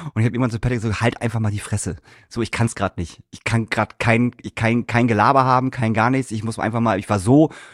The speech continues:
drüber, weißt du, von, von, von allem, vom Menschen, Wembley, Konzert, alles,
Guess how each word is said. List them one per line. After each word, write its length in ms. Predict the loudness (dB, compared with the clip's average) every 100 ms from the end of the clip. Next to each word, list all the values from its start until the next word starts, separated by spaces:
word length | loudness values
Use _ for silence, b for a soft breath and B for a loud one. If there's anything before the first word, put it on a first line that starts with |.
| B
drüber, 680 | -2 6 6 6 4 2 2
weißt 220 | 0 0 0
du, 220 | -2 -6 _ -4
von, 280 | 0 0
von, 200 | 2 -2
von 160 | 0 -2
allem, 400 | 2 4 6 4
vom 260 | 0 -2 -4
Menschen, 520 | 0 0 0 -2 -2 0
Wembley, 360 | 0 2 0
Konzert, 600 | 0 -6 -2 0 0 -2
alles, 280 | -2 -2 -2